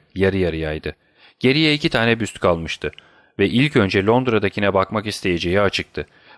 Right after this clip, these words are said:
Başka bir trajedinin yaşanmaması için ev sakinlerini önceden uyardım ve mükemmel bir sonuçla karşılaştık. O zamandan sonra peşinde olduğumuz şeyin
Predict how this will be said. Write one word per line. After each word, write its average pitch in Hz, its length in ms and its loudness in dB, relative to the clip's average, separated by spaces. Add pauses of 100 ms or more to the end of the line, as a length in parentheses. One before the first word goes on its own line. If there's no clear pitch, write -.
Başka 107 320 0
bir 156 120 2
trajedinin 107 520 0
yaşanmaması 101 760 0
için 101 260 -2
ev 135 180 0
sakinlerini 113 680 0
önceden 110 420 0
uyardım 98 500 0 (160)
ve 98 80 4
mükemmel 123 560 -2
bir 131 80 2
sonuçla 98 460 -4
karşılaştık. - 600 -6 (480)
O 123 120 4
zamandan 147 400 2
sonra 92 280 0
peşinde 139 400 -2
olduğumuz 135 460 2
şeyin 104 360 0